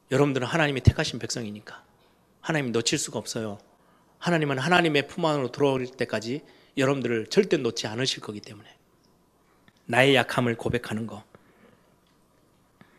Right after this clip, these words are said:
그런데 이 의지를 한다, 하나님을 의지한다라는 말에는요, 굉장히 중요한 게 있어요. 그는 어디에서부터 시작이 되냐니까 이 의지함은요, 관계로부터 시작해요. 하나님과의 나의 관계가 딱 세팅이 딱 됐을 때,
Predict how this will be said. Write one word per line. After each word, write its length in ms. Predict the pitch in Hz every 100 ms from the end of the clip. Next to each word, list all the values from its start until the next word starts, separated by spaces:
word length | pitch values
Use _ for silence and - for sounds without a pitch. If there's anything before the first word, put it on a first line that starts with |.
| _ - - - - -
그런데 280 | - 147 143
이 520 | 127 165 165 147 151 - -
의지를 640 | 147 208 202 233 190 175
한다, 260 | 151 147 135
하나님을 500 | 170 190 180 156 143
의지한다라는 800 | 160 165 175 151 143 131 123 120
말에는요, 640 | 113 104 107 117 139 101 - - _
굉장히 280 | - 151 139
중요한 320 | - 123 131
게 60 | 104
있어요. 360 | - 104 95 - _ _ _ _ _
그는 380 | 151 139 120 120
어디에서부터 520 | 110 120 165 160 -
시작이 320 | - 160 151
되냐니까 420 | 135 113 117 110 104
이 200 | 101 113
의지함은요, 680 | 123 120 107 98 117 117 - - - _ -
관계로부터 680 | - 104 110 147 131 -
시작해요. 420 | - - - - - _ _ _ _ _ - _ _
하나님과의 560 | - 170 160 143 131 113
나의 320 | 107 113 110
관계가 340 | 107 107 110 101
딱 200 | - -
세팅이 340 | 165 - 156
딱 160 | 139 -
됐을 280 | 139 - -
때, 200 | -